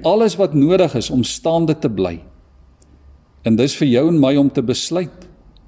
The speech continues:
of ons hierdie uitrusting gaan aantrek, of ons dit nie gaan aantrek nie,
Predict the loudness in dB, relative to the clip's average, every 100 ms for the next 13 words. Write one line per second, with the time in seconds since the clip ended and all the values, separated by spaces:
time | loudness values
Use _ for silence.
0 | -20 -20 -20 -20 -12 -4 0 2 0 0
1 | 0 2 2 2 0 0 -2 -2 0 -2
2 | 0 0 -2 -4 -6 -8 -20 -20 -20 -20
3 | -20 -20 -20 -20 -20 -6 -2 0 2 2
4 | 0 0 0 0 -2 0 0 0 0 -4
5 | -6 -12